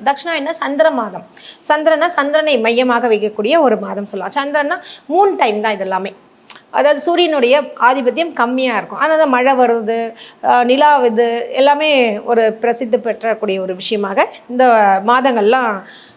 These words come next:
கருதப்படுது. சரிங்க, இப்போ வந்து இ-, அதுவும் ஆடி முதல் மார்கழி வரைக்கும் பார்த்தீங்கன்னா தக்ஷிணாயனம். இந்த பீரியட்ல நிறைய பண்டிகைகள்லாம் வரும். அதுல இது ஒரு தீபாவளின்ற ஒரு விஷயம்.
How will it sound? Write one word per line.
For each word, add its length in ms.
கருதப்படுது. 540
சரிங்க, 500
இப்போ 280
வந்து 460
இ-, 140
அதுவும் 300
ஆடி 260
முதல் 420
மார்கழி 400
வரைக்கும் 300
பார்த்தீங்கன்னா 320
தக்ஷிணாயனம். 560
இந்த 500
பீரியட்ல 500
நிறைய 360
பண்டிகைகள்லாம் 580
வரும். 240
அதுல 300
இது 240
ஒரு 280
தீபாவளின்ற 580
ஒரு 140
விஷயம். 340